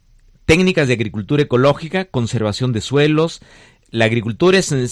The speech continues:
en zona dependiente de montaña y es bien difícil trabajarla tipo Machu Picchu en andenes, se hacen andenes. Sembramos pastos, mejoras de crianza de animales menores,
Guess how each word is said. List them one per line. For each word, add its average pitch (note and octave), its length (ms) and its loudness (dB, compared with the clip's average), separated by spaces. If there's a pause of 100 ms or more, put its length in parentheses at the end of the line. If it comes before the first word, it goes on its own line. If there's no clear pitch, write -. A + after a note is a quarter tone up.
(120)
en A#2 160 -2
zona D#3 280 0
dependiente B2 760 2
de F#2 60 -2
montaña B2+ 500 0
y C3 100 4
es B2 140 0
bien F3 220 2
difícil C#3 400 -2
trabajarla C3 500 -2
tipo D3 240 -2
Machu C3 320 0
Picchu C#3+ 320 0
en G#2+ 120 0
andenes, B2 460 0
se A#2+ 80 -6
hacen A2 220 -6
andenes. C3 520 -2 (680)
Sembramos A#2+ 520 2
pastos, F#3 720 2 (720)
mejoras D3 520 2
de B2 300 4
crianza C3+ 420 2
de C#3 60 4
animales B2+ 360 4
menores, E3 640 2